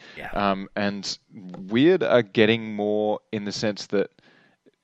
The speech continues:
Speaker 2: if I'm buying less physical models, that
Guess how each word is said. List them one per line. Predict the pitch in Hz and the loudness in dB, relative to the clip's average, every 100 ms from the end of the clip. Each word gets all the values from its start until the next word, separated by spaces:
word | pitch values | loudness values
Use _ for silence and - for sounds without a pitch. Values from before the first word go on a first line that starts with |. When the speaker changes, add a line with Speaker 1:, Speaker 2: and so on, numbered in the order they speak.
| - - | -12 -6
Speaker 2:
if | 117 | -2
I'm | 113 107 90 | 0 -2 0
buying | 104 113 123 113 104 | 2 2 0 -2 -6
less | 98 95 - - - _ _ | -2 -2 -2 -10 -14 _ _
physical | - 107 101 - 87 | -6 -6 -6 -8 -10
models, | 82 113 76 - - - | -8 -8 -10 -12 -16 -12
that | - | -10